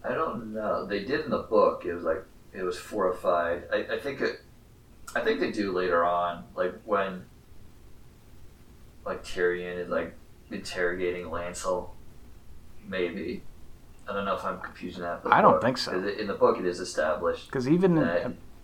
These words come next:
Speaker 2: okay.
Speaker 1: it, it was much stronger wine than usual.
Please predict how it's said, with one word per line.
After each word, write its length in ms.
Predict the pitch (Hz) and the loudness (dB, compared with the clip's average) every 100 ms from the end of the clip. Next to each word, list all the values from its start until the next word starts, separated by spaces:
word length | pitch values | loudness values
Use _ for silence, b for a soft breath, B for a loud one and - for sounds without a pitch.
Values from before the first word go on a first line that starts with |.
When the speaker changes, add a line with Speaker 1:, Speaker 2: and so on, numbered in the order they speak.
| - - - | -18 -18 -4
Speaker 2:
okay. 220 | 87 - - | -2 -2 -2
Speaker 1:
it, 120 | 113 | 0
it 180 | 110 117 | 2 2
was 160 | 104 101 | 0 2
much 160 | 104 | 0
stronger 560 | - - 98 98 95 92 | 0 4 4 4 2 0
wine 400 | 87 90 90 87 | 0 0 0 -2
than 160 | 82 78 | -6 -6
usual. 540 | 82 87 87 82 85 | -6 -4 -2 -2 -4